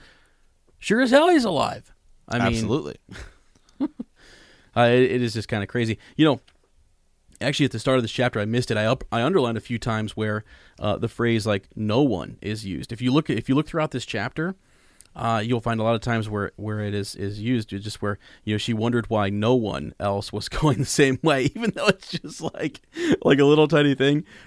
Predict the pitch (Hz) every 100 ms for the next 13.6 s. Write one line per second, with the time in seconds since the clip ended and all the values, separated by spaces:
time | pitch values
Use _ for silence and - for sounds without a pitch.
0 | - 143 151 175 107 151 175 185 156 131
1 | - 135 117 117 - 120 107 101 117 127
2 | 120 113 117 104 110 110 104 - - 101
3 | 95 113 107 62 78 92 101 113 135 143
4 | 110 67 90 - 117 160 170 147 98 90
5 | 90 - _ _ - 139 - _ _ -
6 | _ _ _ _ - _ _ - - -
7 | - - 110 117 92 - - 113 113 110
8 | 107 120 120 110 113 101 120 113 110 87
9 | 110 110 117 113 107 110 98 104 98 107
10 | 101 92 104 101 107 101 95 101 95 92
11 | 90 95 - 92 92 95 92 82 69 67
12 | - 92 92 92 92 95 - - - -
13 | _ _ 151 156 131